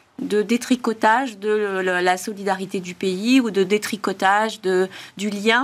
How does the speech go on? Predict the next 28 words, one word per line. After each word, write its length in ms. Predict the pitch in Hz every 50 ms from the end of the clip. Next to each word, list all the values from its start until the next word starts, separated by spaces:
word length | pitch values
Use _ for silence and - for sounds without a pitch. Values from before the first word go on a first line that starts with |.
| 311 277
entre, 320 | - - 143 - - -
euh, 360 | 208 214 220 214 185 180 180 180 -
toutes 280 | - 233 - _ -
les 80 | 202 190
communautés 560 | 196 - 269 226 220 220 208 208 202 - 214
du 100 | 190 196
pays. 320 | 190 - 170 - - - - _ -
Voilà, 180 | - - - - - -
c'est 120 | - 190
ça 120 | - - 196
qu'il 220 | 196 - 196 175
dit, 280 | 180 185 185 208 214 202 -
que 80 | 202
j'ai 140 | 185 190 202
retenu 360 | 190 208 208 214 220 233 247
en 80 | 208 185
tout 120 | - - -
cas 120 | 208 208
de, 200 | 190 185 185 180
de, 260 | 185 185 180 185 185
de 140 | 180 175 180
cet 240 | - - 190 - -
échange. 400 | 196 - 294 320 392 381 - - - - - - - - - - - - - _ _ _ _ _ -
Et, 460 | - 190 - - - 214 214 214 202
et 40 | 202
c'est 480 | 196 - - - - - - - - 202
pas 140 | - 175
faux. 260 | 156 - - - 277